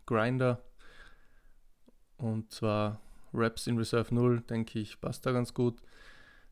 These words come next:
Der zweite Satz ist der Backoff-Satz mit neun bis dreizehn Wiederholungen, <clears throat> mit auch wieder null Reps in Reserve.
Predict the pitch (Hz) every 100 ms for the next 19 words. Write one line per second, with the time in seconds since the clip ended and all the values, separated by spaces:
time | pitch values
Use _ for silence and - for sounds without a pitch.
0 | - 110 110 110 - 113 110 110 120 117
1 | 113 - - 110 - 107 104 143 135 139
2 | 127 131 123 - - - - - - -
3 | 113 - 110 113 110 - 120 127 135 123
4 | 120 - - - 120 113 117 113 113 113
5 | 113 - - 202 - - - - 165 147
6 | 117 104 110 113 - - 113 110 - 117
7 | 117 113 131 135 127 - 127 - - 127
8 | 117 - 120 117